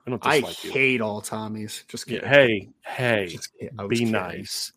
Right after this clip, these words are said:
Speaker 2: I was
Speaker 1: Uh,
Speaker 2: kidding.
Speaker 1: John A one says, "Is Mike Denbrock a guy Coach Freeman should call?"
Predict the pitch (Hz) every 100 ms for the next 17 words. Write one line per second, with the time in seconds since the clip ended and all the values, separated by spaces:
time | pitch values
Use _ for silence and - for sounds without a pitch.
0 | - 98 117 135 131 - 143 156 170 170
1 | 160 135 143 160 - 143 123 123 147 131
2 | 147 143 143 135 123 131 127 - 135 -
3 | 135 131 - - - 131 131 131